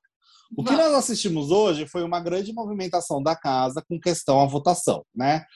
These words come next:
Speaker 2: Foi.
Speaker 1: O Arthur Aguiar indo de pessoa em pessoa, basicamente fazendo o mesmo que o Rodrigo, e foi
Speaker 2: <laughs>
Speaker 1: por isso que o Rodrigo, enfim, é, as pessoas reclamavam do Rodrigo por isso, mas o Arthur fez exatamente a mesma coisa. Ele foi de pessoas em pessoas,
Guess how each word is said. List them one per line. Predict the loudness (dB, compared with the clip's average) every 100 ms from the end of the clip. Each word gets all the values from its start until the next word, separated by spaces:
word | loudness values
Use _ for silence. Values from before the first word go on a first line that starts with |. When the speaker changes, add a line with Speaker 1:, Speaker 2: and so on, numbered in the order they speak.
| _
Speaker 2:
Foi. | 0
Speaker 1:
O | 4
Arthur | 4 6
Aguiar | 4 6 6 6 4
indo | 0 -4
de | -8 -8
pessoa | -4 -4
em | -2
pessoa, | -4 0 2 4
basicamente | 4 2 0 0 -2
fazendo | -2 0 0
o | 2
mesmo | 2 2 0
que | -2
o |
Rodrigo, | 2 2 4 4 4 0 -4 _ _ -8
e |
foi | -6 2 4 6 6 4 -2
Speaker 2:
<laughs> |
Speaker 1:
por | 0 2
isso | 2
que | 2
o | 4
Rodrigo, | 4 4 2 2 -4 -8 _ -2
enfim, | -2 0 0 0 -4 -4
é, | -2
as | 0 -2
pessoas | -4 -4 -4 0
reclamavam | 0 2 4 4 2
do | -2
Rodrigo | -2 -4 -4
por | 0
isso, | 2 2 -4 -12 _ _ _
mas | 0 2
o | 2
Arthur | 0 -4
fez | -2 -4
exatamente | -2 -4 -4 -6 -8
a |
mesma | -8 -8
coisa. | 0 4 4 2
Ele | 0
foi | 0 -2
de | -2
pessoas | -4 -2 -2
em | -2
pessoas, | -4 0 2 2